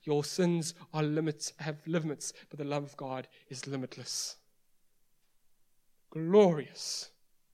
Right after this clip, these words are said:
for you. So how do we get this love? And this brings me to my last point. It is only accessible in Jesus.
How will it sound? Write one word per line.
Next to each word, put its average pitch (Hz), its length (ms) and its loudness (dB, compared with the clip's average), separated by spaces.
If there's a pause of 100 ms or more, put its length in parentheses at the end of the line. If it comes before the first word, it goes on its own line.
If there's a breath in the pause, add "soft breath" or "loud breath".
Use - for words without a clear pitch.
(760)
for - 180 -6
you. 175 460 4 (2000)
So - 120 -6
how 185 200 4
do 240 80 6
we 220 100 4
get - 320 -2
this 151 200 -8
love? 139 280 -6
And 147 80 -6
this 160 120 -8
brings 151 240 -6
me 156 80 -8
to 147 120 -12
my 127 60 -8
last 127 320 -12
point. - 540 -20 (1200)
It 143 100 -8
is 143 160 -6 (120)
only 220 600 6
accessible 147 1000 -2 (680)
in 143 140 -4
Jesus. - 600 -10